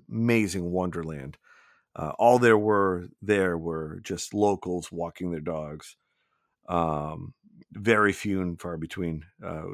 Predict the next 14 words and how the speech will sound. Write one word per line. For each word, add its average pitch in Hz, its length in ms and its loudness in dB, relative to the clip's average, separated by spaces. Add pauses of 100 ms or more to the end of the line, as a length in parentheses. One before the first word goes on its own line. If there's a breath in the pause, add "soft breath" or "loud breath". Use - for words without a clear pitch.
did, 90 280 -8
did 90 140 -8
I 78 60 -6
see 85 280 -10 (100)
people. 82 400 -8 (760)
And 85 420 -2
it 104 100 2
was 98 180 0
just - 480 -6
so - 280 2
much 107 200 0
fun 90 260 -4
just 82 260 -10
to, 82 220 -6